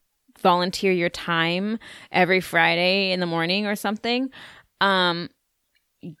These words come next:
do the same for yourself. It's the same type of commitment, you know?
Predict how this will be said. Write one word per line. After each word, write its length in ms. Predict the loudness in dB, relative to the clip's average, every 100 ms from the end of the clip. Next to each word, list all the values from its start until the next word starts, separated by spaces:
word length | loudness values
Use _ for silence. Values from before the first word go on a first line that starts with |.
| -6
do 200 | 0 4
the 140 | 4
same 260 | 2 2 2
for 80 | 0
yourself. 540 | -4 -4 -4 -4 -4
It's 160 | -6 -8
the 80 | -4
same 240 | 0 0
type 260 | 2 0 0
of 140 | -4
commitment, 640 | 2 2 2 0 -8 -8 -6
you 140 | -4
know? 240 | -2 -4